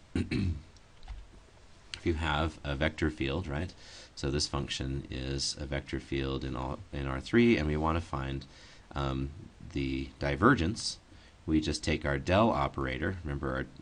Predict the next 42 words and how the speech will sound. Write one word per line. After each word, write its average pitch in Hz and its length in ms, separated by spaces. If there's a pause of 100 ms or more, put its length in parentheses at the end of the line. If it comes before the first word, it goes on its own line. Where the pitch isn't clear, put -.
(140)
and, 69 360
and 71 220
dot 76 280
it 71 140
with 69 220
our 67 140
function. 76 440
Remember, 67 240
our 67 100
del 90 280
operator 67 680 (760)
is 69 760
the 64 120
operation, 69 840
first 104 240
op-, 95 100
first 104 160
operation 80 440
is 69 80
derivative 69 340
with - 20
respect - 140
to - 80
x, 92 260
second 87 400
operation 73 460
is 65 100
derivative 65 220
with 65 80
respect - 240
to 71 60
y, 92 320 (520)
and 92 420
the 85 80
third 85 300
operation 69 600
is 65 120
derivative 67 460
with 65 180
respect 64 420
to 69 100
z. 107 300